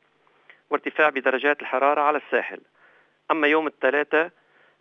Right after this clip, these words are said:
غائم جزئيا مع انخفاض بدرجات الحرارة في الداخل وعلى المرتفعات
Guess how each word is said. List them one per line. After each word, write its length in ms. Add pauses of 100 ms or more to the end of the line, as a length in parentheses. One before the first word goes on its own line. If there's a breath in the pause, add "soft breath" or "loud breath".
(100)
غائم 280
جزئيا 480
مع 240
انخفاض 480
بدرجات 540
الحرارة 580 (240)
في 60
الداخل 380
وعلى 220
المرتفعات 680